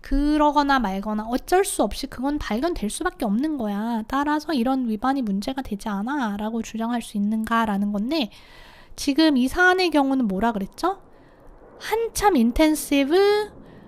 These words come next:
어, 서치를 했다 그랬어요. 즉, 이 사람의 말이 없었더라면 이렇게 열심히 찾지 않았을 거예요. 그쵸? 거기를 그리고 굳이 가서 찾았을 이유도 없죠.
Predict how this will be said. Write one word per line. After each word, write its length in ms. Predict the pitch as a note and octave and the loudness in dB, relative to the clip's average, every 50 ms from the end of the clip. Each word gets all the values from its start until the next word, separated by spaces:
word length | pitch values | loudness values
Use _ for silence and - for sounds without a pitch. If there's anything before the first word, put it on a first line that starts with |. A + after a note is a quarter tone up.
| - - | -12 -6
어, 160 | - G3+ G3 G#3 | -2 -2 0 0
서치를 480 | - - F#4+ G4+ - - D#4 D4+ D#4+ | 2 2 2 2 2 2 2 4 4
했다 260 | F4 F#4+ - - F#4+ | 4 2 2 2 2
그랬어요. 720 | E4+ C4+ G#3 F#3 - - - F#3 F#3 G3 G#3 G#3+ - - - - - - - - - - | 2 2 -2 -4 -6 -10 -12 -10 -10 -10 -12 -14 -18 -20 -20 -20 -20 -20 -20 -20 -16 -12
즉, 420 | - - D4 B3+ G3 - - - - - - - - - - | -2 2 2 2 2 0 -6 -14 -20 -20 -20 -20 -20 -10 -4
이 80 | B3+ B3+ | -4 -2
사람의 540 | - - E4 E4 E4 E4 D#4 D#4 D4+ D4+ B3+ | 0 2 2 4 4 4 4 4 4 2 2
말이 280 | G#3+ G3 G3+ A#3 C4+ | 2 2 2 4 4
없었더라면 1000 | A#3 G3 - - - C4 - - A#3 A3 G#3+ G#3+ G#3+ A#3 D4+ F4+ E4+ B3 G3 A3+ B3 | 2 2 0 -2 -4 -4 -2 0 0 0 2 0 0 0 0 0 0 -2 -2 -2 -4
이렇게 320 | B3+ D4 F4 - - D4 | -2 -2 -2 2 4 4
열심히 320 | A3+ G#3+ - - C4+ C#4 | 4 4 2 -2 -4 -6
찾지 320 | - - - - - - F#4 | -6 -6 -8 -10 -4 2 2
않았을 480 | B3+ G3 G3+ A#3+ D#4 F4+ F4 - A#3 | 2 4 2 0 -2 -4 -4 -6 -8
거예요. 640 | G#3 - - G3 F#3+ F#3+ G3 G3+ G#3+ G#3+ G#3 G#3+ - - - - - - - - - | -8 -8 -6 -6 -6 -6 -6 -4 -4 -4 -6 -6 -8 -14 -20 -20 -20 -20 -20 -16 -14
그쵸? 400 | - - - - - G2+ G2 - - - - - - - - _ - _ - - | -14 -12 -12 -10 -10 -8 -10 -10 -14 -20 -20 -20 -20 -20 -20 _ -20 _ -16 -6
거기를 380 | - - B3 C4 D#4+ D#4 D#4+ C4+ | -4 0 4 6 6 6 6 4
그리고 260 | - A3+ G#3+ G3+ G#3 | 4 2 2 0 -2
굳이 300 | G3+ - - G3+ - A3+ | -4 -4 -4 -4 -4 -4
가서 220 | - G3 F#3 - | -4 -4 -4 -6
찾았을 560 | A3 - - F4 F4 F#4+ F#4+ - - E4+ C4 G#3+ | -8 -6 -6 -4 -2 -2 -4 -2 -2 -2 -2 0
이유도 340 | G3+ G#3 A3+ - B3+ G#3 | -2 -2 -2 -2 -4 -6
없죠. 440 | F#3+ F3+ - - _ - - C#4 F4 | -6 -8 -14 -18 _ -8 -8 -8 -8